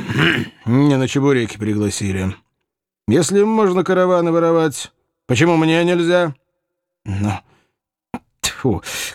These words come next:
караван? Тьфу, да одному и целый караван?» Я понимаю, есть масса вещей, которые мужчине не стоит делать против ветра. Но я так давно мечтал украсть караван.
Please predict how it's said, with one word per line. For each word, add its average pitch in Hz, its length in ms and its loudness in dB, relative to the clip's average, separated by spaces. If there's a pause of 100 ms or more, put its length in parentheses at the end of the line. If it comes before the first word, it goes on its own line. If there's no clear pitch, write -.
(100)
караван? 170 720 2 (240)
Тьфу, - 320 -10
да 127 340 -2 (360)
одному 214 640 2
и 190 140 2
целый 262 500 0
караван?» 220 760 0 (960)
Я 95 180 -6
понимаю, 127 540 2
есть 101 280 -6
масса 127 400 -2
вещей, 127 460 0
которые 123 500 0 (460)
мужчине 139 640 2
не 127 140 2
стоит 139 360 0
делать 127 300 0
против 135 360 0
ветра. 87 460 -2 (640)
Но 120 100 2
я 160 120 2
так 175 200 0
давно 180 440 2
мечтал 226 500 -2
украсть 214 480 0
караван. 190 920 -4